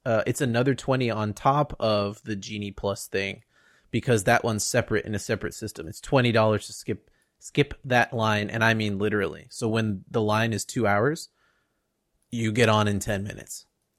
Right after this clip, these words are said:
Twenty dollars, please." That's, to me,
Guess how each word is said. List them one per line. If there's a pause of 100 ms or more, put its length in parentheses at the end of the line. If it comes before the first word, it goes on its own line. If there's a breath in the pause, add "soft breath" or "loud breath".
Twenty
dollars,
please." (640)
That's,
to
me,